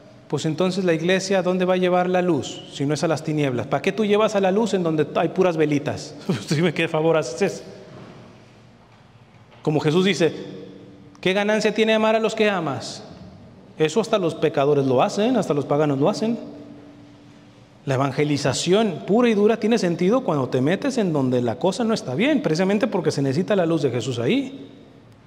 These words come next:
Dice Madeleine, esto es muy lindo por parte de ella,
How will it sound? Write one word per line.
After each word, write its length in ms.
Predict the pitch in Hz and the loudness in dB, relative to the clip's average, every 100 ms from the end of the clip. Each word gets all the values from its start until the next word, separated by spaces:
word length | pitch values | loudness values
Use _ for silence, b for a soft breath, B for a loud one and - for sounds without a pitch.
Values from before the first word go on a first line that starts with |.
| - - - - - - - - - - - - - - - - - - - - - - - - B B B B B - | -20 -20 -20 -20 -20 -20 -20 -20 -20 -20 -20 -20 -20 -20 -20 -20 -20 -20 -20 -20 -20 -20 -20 -20 B B B B B -6
Dice 640 | 143 175 - 170 170 - 247 | 0 2 4 2 2 0 -4
Madeleine, 680 | 160 147 143 147 151 151 151 | 0 2 2 2 2 -2 -4
esto 240 | 156 147 151 | -6 -4 -4
es 60 | |
muy 180 | 139 135 | -2 0
lindo 260 | 131 131 123 | 0 0 -2
por 140 | 123 | -4
parte 240 | 131 123 135 | -2 -2 2
de 160 | 123 | 2
ella, 220 | 120 110 | 2 -2